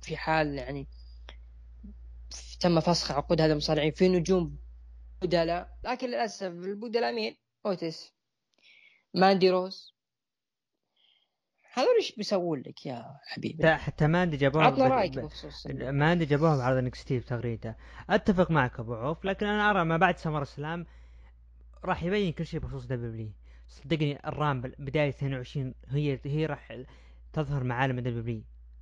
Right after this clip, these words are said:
Speaker 2: راح تسكت ناس كثير والأيام بيننا. طبعًا المتابعين صوتوا بمية،
Speaker 1: يوسف.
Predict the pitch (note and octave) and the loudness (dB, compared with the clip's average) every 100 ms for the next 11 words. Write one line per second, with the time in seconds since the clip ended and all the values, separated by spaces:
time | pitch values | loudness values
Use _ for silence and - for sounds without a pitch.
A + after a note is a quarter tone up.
0 | - C#3+ - - D#3+ - - C#3+ C#3 - | -6 -6 -6 -4 -4 -4 -10 -8 -8 -8
1 | C3+ B2+ B2+ B2 B2 A#2+ B2 B2+ A#2+ - | -10 -8 -8 -6 -8 -8 -8 -8 -10 -14
2 | - - - - - C3+ C3 A#2+ G#2+ G#2 | -20 -20 -20 -16 -6 -2 -2 -4 -10 -14
3 | G2 - - - - - - - B3 A#3 | -16 -18 -20 -20 -20 -20 -20 -4 -2 0
4 | A#3+ A3 F3 D3 C#3+ C3+ C#3 C3 D#3 D3 | 0 0 -2 -4 -6 -6 -8 -4 -2 0
5 | E3 A#3+ A#3 A3 F#3+ E3+ D3+ A#2+ - F3+ | 0 -2 0 -2 -4 -6 -10 -14 -4 -2
6 | F3 D#3+ A3 B3 C#4+ C4 F#3 - - | 0 0 4 6 6 0 -2 -10 -20